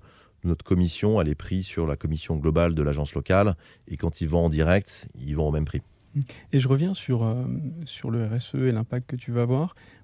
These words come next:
Speaker 2: Vous avez réussi à faire changer des méthodes pour tes opérateurs, euh, locaux, euh, parce que, euh,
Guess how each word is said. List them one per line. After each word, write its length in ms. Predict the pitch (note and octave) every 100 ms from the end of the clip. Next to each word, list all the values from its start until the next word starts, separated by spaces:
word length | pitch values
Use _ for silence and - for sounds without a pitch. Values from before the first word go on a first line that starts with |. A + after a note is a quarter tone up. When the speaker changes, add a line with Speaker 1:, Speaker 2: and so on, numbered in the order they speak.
| -
Speaker 2:
Vous 120 | B2
avez 140 | B2
réussi 300 | B2+ C3 -
à 40 | E3
faire 160 | B2
changer 280 | - C3 C#3
des 120 | C3+
méthodes 360 | B2+ B2 C#3 D#3+
pour 160 | - B2
tes 180 | A#2
opérateurs, 540 | A#2 B2 A#2+ B2 B2 B2
euh, 100 | A#2+
locaux, 400 | A#2+ B2 C#3+ F#3+ - - _
euh, 360 | - A#2+ B2+ C3
parce 160 | C3+ -
que, 120 | C#3+
euh, 340 | C#3 C3 -